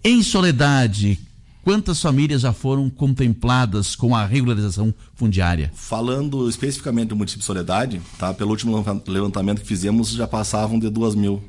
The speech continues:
Speaker 2: moradias regularizadas por, pelas mais diversas ferramentas.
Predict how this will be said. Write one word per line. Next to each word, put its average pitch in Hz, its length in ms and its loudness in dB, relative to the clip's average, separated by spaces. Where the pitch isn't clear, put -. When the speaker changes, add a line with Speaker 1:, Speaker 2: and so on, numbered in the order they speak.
Speaker 2:
moradias 98 520 -2
regularizadas 95 1040 -4
por, 92 360 -2
pelas 95 320 -2
mais 98 220 0
diversas 98 300 -4
ferramentas. 90 600 -4